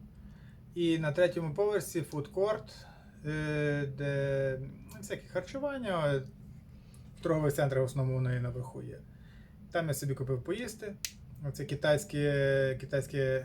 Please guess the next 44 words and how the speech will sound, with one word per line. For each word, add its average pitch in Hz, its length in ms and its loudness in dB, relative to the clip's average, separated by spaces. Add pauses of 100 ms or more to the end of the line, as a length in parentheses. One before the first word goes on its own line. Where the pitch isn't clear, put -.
(140)
рис, 202 680 2
е, 160 500 2
рис, 180 300 2
м'ясо 151 400 -2
і 131 80 0
всякі 127 260 -6
їхні 131 200 -6
ці - 140 -10
добавки. 143 440 -2
Мені 143 260 0
дуже 127 200 -2
смакує, 143 360 -2
я 131 80 4
ще 131 120 -4
в 123 60 -4
Франції 147 460 -2
на 131 80 0
то 127 120 -2
підсів. 127 420 -6 (840)
То 165 100 -4
най-, 139 260 2
найкраще, 151 840 2
що - 140 -4
може 143 200 4
бути. 131 180 2
Тим 139 100 2
більше 147 240 0
я 143 100 6
люблю 135 220 2
гостре, 156 340 2
а - 20 8
в 131 60 2
них 139 100 0
там 135 200 2
і 131 40 0
гострі 139 380 0
соуси, 180 600 2
і 151 120 0
гострий 131 560 0
перець, 180 500 2
все - 180 -8
як 147 160 -4
має 143 160 2
бути. 127 220 -2